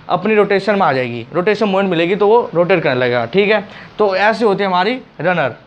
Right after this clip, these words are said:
Runner के अंदर भी veins लगा होता है, जो veins runner के ऊपर, जो runner के अंदर जो veins होता है वो एक रोटे-, उसी पे जाके पानी हमारा गिरता है, ठीक है। तो ये होती है हमारी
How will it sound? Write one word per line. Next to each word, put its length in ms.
Runner 260
के 100
अंदर 220
भी 80
veins 300
लगा 180
होता 260
है, 140
जो 120
veins 380
runner 280
के 100
ऊपर, 220
जो 100
runner 480
के 60
अंदर 140
जो 120
veins 260
होता 180
है 120
वो 300
एक 240
रोटे-, 240
उसी 320
पे 120
जाके 200
पानी 240
हमारा 260
गिरता 280
है, 140
ठीक 180
है। 180
तो 80
ये 120
होती 180
है 60
हमारी 360